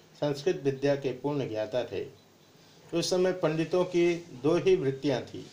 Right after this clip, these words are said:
या तो वे पठन पाठन करके अपना निर्वाह करें या किसी राजसभा का आश्रय लें। पंडित सदा से ही दरिद्र होते चले आए हैं। इसका कारण एक कवि ने बहुत ही सुंदर सुझाया है।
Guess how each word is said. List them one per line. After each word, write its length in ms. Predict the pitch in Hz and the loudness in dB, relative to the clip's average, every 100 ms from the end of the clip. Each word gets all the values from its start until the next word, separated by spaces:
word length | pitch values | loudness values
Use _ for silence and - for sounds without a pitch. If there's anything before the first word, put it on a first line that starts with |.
| - - - - - - | -20 -20 -20 -20 -20 -8
या 220 | 120 151 156 | 4 6 6
तो 180 | 180 | 4
वे 120 | 170 170 | 2 2
पठन 400 | 156 143 160 151 | 0 0 0 2
पाठन 400 | 143 143 160 151 | 2 2 -2 0
करके 500 | 147 139 151 151 151 - - - 147 | 0 0 0 0 -2 -12 -20 -6 -4
अपना 280 | 147 147 | -2 0
निर्वाह 400 | 127 123 123 143 | 0 0 0 0
करें 380 | 151 151 160 165 - - - - _ - - 147 | 0 0 0 -2 -8 -20 -20 -20 _ -20 -8 2
या 160 | 175 | 2
किसी 360 | 175 180 175 156 | 4 2 4 6
राजसभा 560 | 143 160 - 151 139 | 6 6 4 0 0
का 180 | 147 143 | 0 0
आश्रय 520 | 131 127 123 - 131 | 2 2 0 0 -2
लें। 220 | 101 104 - - - - - _ _ _ _ - | 0 -4 -8 -20 -20 -20 -20 _ _ _ _ -2
पंडित 340 | 160 175 185 | 2 4 4
सदा 320 | 185 156 170 165 | 4 4 4 4
से 120 | 165 | 2
ही 220 | 151 151 | 0 0
दरिद्र 400 | 131 143 151 131 | 2 0 0 -2
होते 320 | 131 131 143 | 0 0 0
चले 320 | 139 123 127 | 0 -2 -2
आए 240 | 117 107 104 | -2 -4 -6
हैं। 260 | 98 - - - _ _ _ _ - - | -10 -14 -18 -20 _ _ _ _ -20 -6
इसका 300 | 147 - 165 | -6 2 4
कारण 400 | 160 151 147 147 | 4 4 4 2
एक 360 | - 147 139 - | 0 0 0 0
कवि 220 | 139 156 | 0 2
ने 120 | 143 | 0
बहुत 400 | 123 123 170 - | -2 -2 -4 -2
ही 80 | 123 | -4
सुंदर 380 | - 123 127 151 | -4 -6 -2 -2
सुझाया 520 | - 107 113 127 120 | -4 -6 -2 0 -2
है। 240 | 98 113 | -4 -10